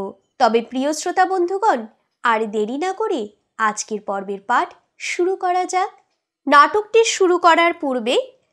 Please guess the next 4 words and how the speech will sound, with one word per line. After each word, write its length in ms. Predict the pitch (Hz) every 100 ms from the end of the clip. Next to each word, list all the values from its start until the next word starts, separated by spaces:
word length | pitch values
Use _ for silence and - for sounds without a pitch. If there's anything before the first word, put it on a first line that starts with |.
| _ _ -
নাটকের 600 | 277 269 285 370 381 392 392 _ _
চরিত্রলিপিগুলো 1080 | - 349 349 392 - 440 392 349 285 262 254 539 262
বলে 200 | 269 247
দিচ্ছি। 520 | 202 208 - - -